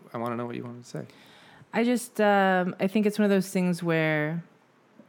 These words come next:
Speaker 2: <sighs> the reality of it is that,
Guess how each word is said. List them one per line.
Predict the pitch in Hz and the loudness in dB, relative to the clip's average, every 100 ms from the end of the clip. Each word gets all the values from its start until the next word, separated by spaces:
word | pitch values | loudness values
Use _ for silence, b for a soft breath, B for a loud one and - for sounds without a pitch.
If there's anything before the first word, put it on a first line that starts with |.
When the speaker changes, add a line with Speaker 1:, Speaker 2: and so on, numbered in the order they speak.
| b b b b b b - _ | b b b b b b -20 _
Speaker 2:
<sighs> | - - - - - - _ _ _ _ _ _ _ - | -20 -18 -18 -20 -20 -20 _ _ _ _ _ _ _ -4
the | 165 | 0
reality | 170 175 175 165 143 131 | 4 6 6 4 2 -2
of | 123 | -2
it | 127 139 - _ _ b b _ _ | -6 -6 -10 _ _ b b _ _
is | 170 147 - | -6 -6 -2
that, | 143 139 135 131 | -2 0 -2 -4